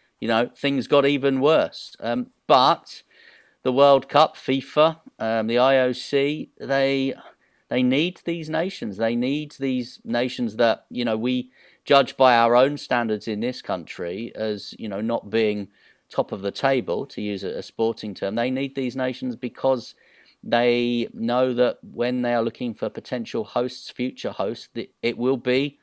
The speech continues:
the likes of China and Qatar who are putting themselves forward. And, you know, a lot of, I've been reading that, you know, Germany might be looking at,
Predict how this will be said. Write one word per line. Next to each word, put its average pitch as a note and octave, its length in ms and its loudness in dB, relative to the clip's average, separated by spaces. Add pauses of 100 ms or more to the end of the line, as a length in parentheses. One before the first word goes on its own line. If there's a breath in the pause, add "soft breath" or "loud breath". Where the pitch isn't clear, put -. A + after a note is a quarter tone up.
(140)
the A#2+ 100 0
likes A2+ 380 -2
of A#2 140 -6 (160)
China A#2 480 0
and A2 160 -6
Qatar A2+ 420 2
who A#2+ 140 0
are A2 60 2
putting B2+ 300 -2
themselves B2 500 -2
forward. B2+ 420 -2
And, G#2+ 160 -2 (400 soft breath)
you A2 80 -8
know, A#2 180 2
a A#2 100 4
lot C#3+ 180 4
of, B2 180 -2 (140)
I've F#2+ 160 -8
been G2+ 180 -10
reading A2 360 -2
that, G#2 220 -2 (460 soft breath)
you G#2+ 40 -6
know, G#2 100 0
Germany A#2+ 580 4
might F2+ 240 -6
be F#2 100 -10
looking F2+ 360 -10
at, F2 180 -10